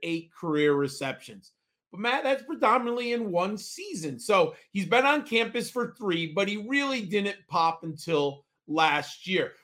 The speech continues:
which there are going to be some criticisms by analysts. He's a late breakout player, but he did leave early. It's not like he was a four or five year, he was a third year breakout.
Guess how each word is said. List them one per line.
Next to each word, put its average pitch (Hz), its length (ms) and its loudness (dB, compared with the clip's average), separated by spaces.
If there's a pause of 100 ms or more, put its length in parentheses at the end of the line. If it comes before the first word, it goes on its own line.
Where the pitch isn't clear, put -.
(120)
which 302 520 -2 (160)
there 269 220 6
are 349 180 -2
going 247 220 6
to 254 80 -4
be 220 220 -2
some 240 260 -4
criticisms 202 840 -2
by 180 560 2 (160)
analysts. 190 600 0
He's 202 260 -2
a 196 60 2
late 185 480 0
breakout 170 720 2
player, 143 360 -4 (340)
but 220 160 6
he 160 280 -4
did 285 260 2
leave 269 360 0
early. 185 420 6 (240)
It's 185 200 -2
not 220 260 4
like 226 240 6
he 220 160 -4
was 190 200 4
a 208 60 0
four 202 340 4
or 190 100 -4
five 185 360 2
year, 180 280 2
he 170 140 -2
was 170 220 -2
a 156 120 -6 (100)
third 240 360 4
year 196 240 2
breakout. 165 680 -2